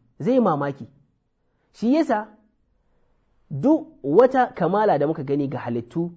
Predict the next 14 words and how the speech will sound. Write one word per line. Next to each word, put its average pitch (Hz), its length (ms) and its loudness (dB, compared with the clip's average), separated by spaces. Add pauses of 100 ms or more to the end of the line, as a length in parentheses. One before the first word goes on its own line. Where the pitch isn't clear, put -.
(140)
ba 160 220 2
ma 254 140 6
kawai 277 260 4
mutum 170 320 2
ba, 123 220 -8 (440)
duk 330 180 2
wata 339 160 -4
halitta 202 360 0
da - 80 -2
muka 151 160 -8
gani, 143 300 -6 (540)
to 160 140 -2
mu 165 100 4
sani 208 380 0